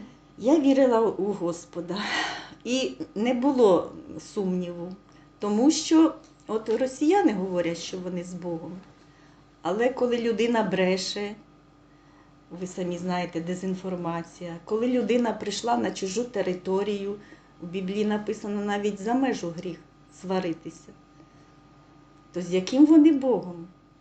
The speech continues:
Дійсно, вони з Богом, тільки ж не з Ісусом. А ми, ми з правдою, ми дійсно з Богом, тому що ми, ми тут вредні, ми тут наводимо лад у своєму домі,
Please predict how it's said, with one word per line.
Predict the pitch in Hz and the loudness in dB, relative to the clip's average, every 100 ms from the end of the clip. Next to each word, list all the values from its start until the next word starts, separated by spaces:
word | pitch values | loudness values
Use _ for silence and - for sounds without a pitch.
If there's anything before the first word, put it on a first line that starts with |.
| _ _ _ 175 | _ _ _ -12
Дійсно, | 175 233 - 285 | -8 -6 -2 0
вони | 285 277 277 | 2 4 2
з | |
Богом, | 240 254 277 262 | 0 -2 0 0
тільки | - 208 214 | -2 -6 -4
ж | 208 | -4
не | 208 202 | -4 -6
з | 185 | -8
Ісусом. | 202 - 170 - 165 - - - - | -12 -14 -20 -18 -20 -20 -20 -20 -8
А | 190 202 | -2 0
ми, | 220 311 466 - - - - - - - | 6 6 4 -8 -20 -20 -20 -20 -20 -12
ми | 190 | -6
з | 269 | -6
правдою, | - 214 196 180 175 180 175 | -6 -2 0 0 -2 -6 -4
ми | 185 | -4
дійсно | 180 240 320 302 | -2 0 2 2
з | 240 | 0
Богом, | 190 208 277 359 | -4 -6 -2 0
тому | 320 214 202 | 0 -4 -6
що | 208 - 208 | -8 -8 -6
ми, | 214 233 - - - | -4 -4 -8 -20 -4
ми | 277 | 0
тут | 330 320 - | 6 6 6
вредні, | 196 208 214 214 202 196 196 196 | 2 4 4 2 0 -6 -6 -4
ми | 269 | -4
тут | 294 277 247 | -2 -6 -2
наводимо | 233 233 262 233 220 | -2 0 2 2 2
лад | 202 226 202 | 2 0 0
у | |
своєму | 196 - 214 220 247 202 160 | -6 -4 -2 0 0 0 -2
домі, | 185 208 208 190 | -2 -2 -2 -4